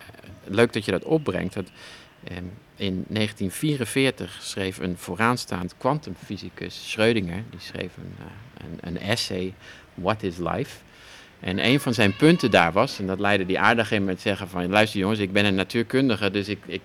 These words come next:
ik treed helemaal buiten mijn comfortzone hier, maar ik wil toch mijn gedachten delen," is dat, eh, juist mutaties, dat dat uiteindelijk kwantummechanische gebeurtenissen zijn. Dus dat in het, in het diepst van het,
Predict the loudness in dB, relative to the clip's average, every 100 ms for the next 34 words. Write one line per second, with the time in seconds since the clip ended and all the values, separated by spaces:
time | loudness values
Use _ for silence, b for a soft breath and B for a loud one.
0 | -10 -14 -8 0 2 2 2 0 6 8
1 | 8 4 0 0 0 0 0 -4 -2 0
2 | 0 0 0 0 2 2 2 2 0 0
3 | 0 0 -2 -4 -2 -2 -4 -8 B B
4 | B B 0 4 4 2 -20 -10 -6 4
5 | 6 6 4 0 2 0 0 -4 -2 0
6 | 0 -2 -2 0 0 0 -4 -4 0 0
7 | -2 -8 -4 -2 0 -2 -4 -8 -2 0
8 | 0 0 -6 -6 -10 -8 -6 -8 -12 B
9 | B B -6 0 2 2 0 -2 -2 -2
10 | 2 2 2 -2 -6 -2 -2 -2 -8 -14
11 | -14 -12